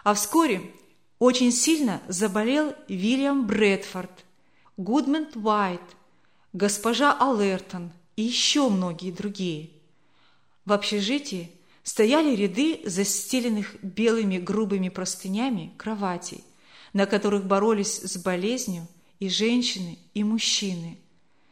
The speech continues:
В конце концов, наступило время, когда только семеро из пилигримов были способны охотиться, чтобы не умереть с голоду, а ещё были вынуждены заботиться о больных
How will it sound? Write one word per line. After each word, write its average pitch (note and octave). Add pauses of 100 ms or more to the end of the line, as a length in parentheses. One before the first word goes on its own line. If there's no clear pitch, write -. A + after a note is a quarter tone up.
(240)
В -
конце A3
концов, G#3+ (380)
наступило A#3
время, C4+
когда G3+
только C4+
семеро A3+
из -
пилигримов G#3 (400)
были A3
способны A3
охотиться, - (360)
чтобы A3
не G#3+
умереть G#3
с -
голоду, F3 (420)
а F#3
ещё D4+
были G#3
вынуждены F#3+ (180)
заботиться G#3
о A#3+
больных G3+